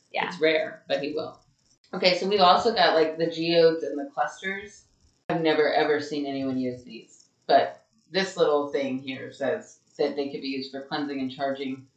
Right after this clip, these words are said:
Speaker 2: and all points vibrate together harmoniously.
Speaker 1: Oh.
Speaker 2: 'Cause I guess it takes the whole, all the little points in the geode to make a pretty geode.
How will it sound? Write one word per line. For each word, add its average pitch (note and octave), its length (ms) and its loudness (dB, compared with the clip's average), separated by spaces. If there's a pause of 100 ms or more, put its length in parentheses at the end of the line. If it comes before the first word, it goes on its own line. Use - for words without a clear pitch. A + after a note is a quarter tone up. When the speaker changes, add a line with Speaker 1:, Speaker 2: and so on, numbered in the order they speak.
(100)
Speaker 2:
and B2 380 -10 (520)
all F#3+ 260 6
points G3 320 -2
vibrate E3 420 2
together D#3+ 440 2
harmoniously. D3 840 -6 (800)
Speaker 1:
Oh. G3+ 300 -2 (320)
Speaker 2:
'Cause E3 140 -6
I D#3 60 2
guess D#3+ 220 -2
it D3 80 -10
takes D3+ 260 0
the D3+ 60 -4
whole, C#3+ 400 -2
all D3+ 180 2
the D3 140 2
little C#3 160 -4
points D3 420 -12
in C#3+ 120 -14
the C#3 100 -12
geode C#3+ 440 -10
to D3+ 100 -20
make C3+ 180 -16
a C3+ 40 -16
pretty C#3+ 300 -18
geode. C#3+ 320 -12